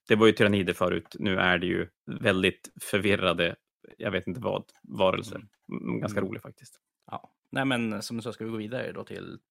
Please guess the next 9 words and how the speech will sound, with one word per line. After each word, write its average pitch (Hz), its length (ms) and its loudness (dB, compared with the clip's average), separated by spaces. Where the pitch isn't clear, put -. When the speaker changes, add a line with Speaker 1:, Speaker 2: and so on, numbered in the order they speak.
Speaker 2:
torsdagen? - 380 -10
Speaker 1:
Torsdagen, - 460 4
den 90 220 0
Speaker 2:
Mm. 107 100 -6
Speaker 1:
tråkigaste 113 640 2
av 104 100 -4
dagar. 107 360 -2
Speaker 2:
Alltså, - 200 -16
eh, - 60 -18